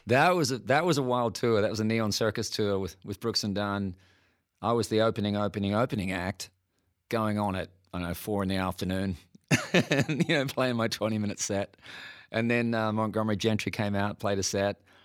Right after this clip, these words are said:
Toby came out, played a set, and then Kix and Ronnie came out and killed it. It was an amazing tour.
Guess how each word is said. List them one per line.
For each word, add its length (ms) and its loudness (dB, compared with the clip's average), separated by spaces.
Toby 300 4
came 240 2
out, 240 0
played 220 0
a 40 -4
set, 340 -4
and 100 -2
then 200 -2
Kix 240 -4
and 100 -4
Ronnie 220 -2
came 280 -6
out 240 -6
and 160 -4
killed 280 -6
it. 140 -8
It 140 4
was 400 4
an 80 0
amazing 800 0
tour. 520 -2